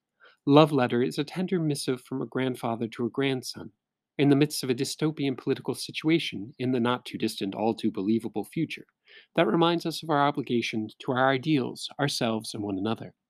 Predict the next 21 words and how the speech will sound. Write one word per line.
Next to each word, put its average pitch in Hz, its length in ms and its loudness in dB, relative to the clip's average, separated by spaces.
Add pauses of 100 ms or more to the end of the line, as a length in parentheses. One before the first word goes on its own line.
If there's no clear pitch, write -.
(640)
Ghoul 185 360 10
is 151 80 2
set 165 280 -2
in 151 80 4
a 127 80 -2
hell-themed 139 580 -2
section 127 400 -4
of 110 100 -2
an 113 80 -2
underground 120 480 -2
amusement 123 400 -4
park 104 240 -8
in 127 80 -10
Colorado 120 720 -2 (280)
and 147 140 -4
follows 175 380 2
the 151 120 2
exploits 117 540 -4
of 131 80 -4
a 135 40 2
lonely, 143 500 2